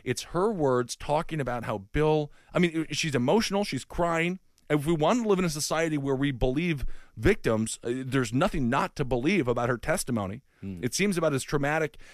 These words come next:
Speaker 1: When I did grand jury duty, there was a woman, grand jury duty, for those that don't know,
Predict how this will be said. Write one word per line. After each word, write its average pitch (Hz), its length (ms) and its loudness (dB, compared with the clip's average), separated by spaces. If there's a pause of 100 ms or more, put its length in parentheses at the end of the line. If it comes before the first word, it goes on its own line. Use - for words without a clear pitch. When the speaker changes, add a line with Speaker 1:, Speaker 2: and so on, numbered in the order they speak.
(140)
Speaker 1:
When 165 140 4
I 180 80 2
did 170 180 -4
grand 175 320 0
jury 170 280 0
duty, 131 260 0
there 123 120 0
was 117 140 -2
a 131 60 -2
woman, 127 340 0 (120)
grand 147 240 2
jury 143 240 2
duty, 131 220 -2
for 135 140 0
those 127 180 0
that 135 80 -4
don't 127 220 0
know, 131 200 0